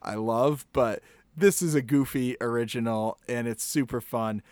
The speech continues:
"Santa Claus is coming, hear the banjo strumming" <laughs> is the chorus. And it's just such a great vibe, and there's, like, a great group vocal going on. You got some, like, jingle bells, uh,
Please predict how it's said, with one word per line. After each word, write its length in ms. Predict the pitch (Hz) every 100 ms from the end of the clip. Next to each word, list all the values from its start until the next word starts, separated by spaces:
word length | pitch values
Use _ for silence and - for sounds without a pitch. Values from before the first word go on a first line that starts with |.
| _
"Santa 360 | - - 180 160
Claus 320 | - 147 135
is 100 | 123
coming, 380 | - 131 123 120
hear 160 | 143 139
the 100 | 123
banjo 440 | 120 113 107 107
strumming" 580 | - - 113 107 104 117
<laughs> 60 | _
is 220 | 147 -
the 120 | -
chorus. 580 | - 135 120 110 - - - - _ -
And 440 | 135 131 127 123 - - _
it's 240 | 180 156 -
just 260 | 190 170 190
such 220 | 208 208
a 60 |
great 340 | 185 170 180 170
vibe, 460 | 160 156 160 139 127
and 300 | 139 135 135 - - _
there's, 220 | 156 147 139
like, 200 | 139 135
a 60 |
great 300 | 135 143 147
group 400 | 139 120 135 147
vocal 440 | 139 131 131 - 139
going 380 | 139 135 135
on. 260 | 135 139 135
You 100 | 139
got 320 | 135 127 127
some, 240 | - 135 131
like, 440 | 123 123 - 139
jingle 460 | 120 143 147 147 139
bells, 540 | 143 139 135 135 127
uh, 360 | 143 127 127